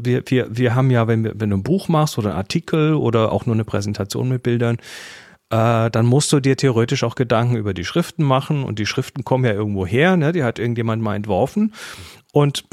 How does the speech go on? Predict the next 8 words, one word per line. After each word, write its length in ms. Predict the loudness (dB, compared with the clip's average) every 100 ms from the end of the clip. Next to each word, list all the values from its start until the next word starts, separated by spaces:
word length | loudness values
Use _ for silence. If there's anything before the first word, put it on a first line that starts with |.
| 0
<clears throat> 500 | 4 4 2 -2 -4
bevor 480 | -4 0 2 4 2
die 280 | -4 -6 -6 -8
Schriften 760 | -8 -4 -2 -4 -2 0 0 0 -10 _ _ -2
irgendwo 640 | 0 2 -2 0 0 0 0 _ _ _ _ _ _ _ -20 -20 _
wie, 340 | -8 -4 -4 -4
wie 220 | -6 0
jetzt 460 | 2 2 -2 -8